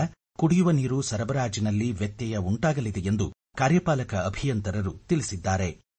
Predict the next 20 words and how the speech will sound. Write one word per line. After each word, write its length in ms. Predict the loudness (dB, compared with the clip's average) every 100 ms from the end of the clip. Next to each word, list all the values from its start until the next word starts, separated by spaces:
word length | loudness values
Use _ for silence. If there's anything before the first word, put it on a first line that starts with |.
| _ _ _ -2
ಧಾರವಾಡ 460 | 4 6 8 8
ತಾಲೂಕು 580 | 6 4 2 2 0 -2
ಚುಟುಕು 400 | 0 -2 0 0
ಸಾಹಿತ್ಯ 500 | 2 0 0 -4 -6
ಪರಿಷತ್ 540 | -4 -2 -2 -2 -6 -10 -6
ಎಂಟನೇ 380 | -2 0 2 2
ಸಮ್ಮೇಳನದ 720 | 2 -2 0 -2 -2 0 0
ಸರ್ವಾಧ್ಯಕ್ಷರಾಗಿ 1160 | 0 -2 0 0 -2 -4 -8 -6 -2 -2 -2 -4 -10 _ -2
ಸಾಹಿತಿ 500 | 0 0 0 0 -2
ಕೆ 200 | -2 -2
ಎಚ್ 240 | -2 -4 -2
ನಾಯಕ್ 560 | 0 0 -2 -6 -6
ಆಯ್ಕೆಯಾಗಿದ್ದಾರೆ. 880 | -2 -2 -2 -4 -4 -2 0 0 -2 -8 _ _ _ _ 2
ಬೆಂಗಳೂರು 520 | 8 10 10 8 6
ಕಬ್ಬನ್ 460 | 4 0 2 2 4
ಪಾರ್ಕ್ 320 | 2 2 -4
ಹೊರತುಪಡಿಸಿ 920 | -6 -4 -4 -4 -4 -2 -2 -6 -4
ನಗರದ 460 | 0 2 2 2 0 0
ಎಲ್ಲ 280 | -2 0 0
ಉದ್ಯಾನಗಳನ್ನು 960 | 0 -4 -2 0 0 2 2 4 4